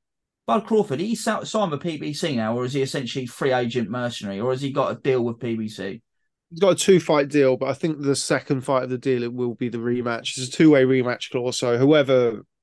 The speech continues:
Speaker 2: if, if the loser decides to enforce it, then the other guy has to come along. So he has a two-fight deal with P B C. So he's not a, he's not a lone wolf, but I mean,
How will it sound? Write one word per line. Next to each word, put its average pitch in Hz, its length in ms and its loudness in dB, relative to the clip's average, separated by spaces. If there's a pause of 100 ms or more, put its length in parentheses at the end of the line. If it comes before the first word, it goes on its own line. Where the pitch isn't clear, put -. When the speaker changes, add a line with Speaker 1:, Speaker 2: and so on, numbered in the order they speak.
(120)
Speaker 2:
if, 131 340 -8
if 139 380 -2
the 143 100 0
loser 139 520 4
decides 120 480 -2
to 127 120 -4
enforce 120 480 -4
it, 117 180 2 (120)
then 127 160 2
the 127 120 4
other 120 180 0
guy 117 180 0
has 113 220 -6
to 113 100 -10
come 113 180 -6
along. 117 300 -2
So 135 140 2
he 147 40 8
has 147 140 6
a 147 60 2
two-fight 156 540 2
deal 131 220 0
with 117 140 -4
P 120 160 -8
B 110 160 -10
C. 104 300 -6
So 110 140 -6
he's 120 140 -4
not 143 240 4
a, 120 320 2
he's 123 140 -4
not 143 180 0
a 135 40 0
lone 131 500 0
wolf, 127 420 -2 (160)
but 143 180 2
I 131 80 -4
mean, 127 420 -4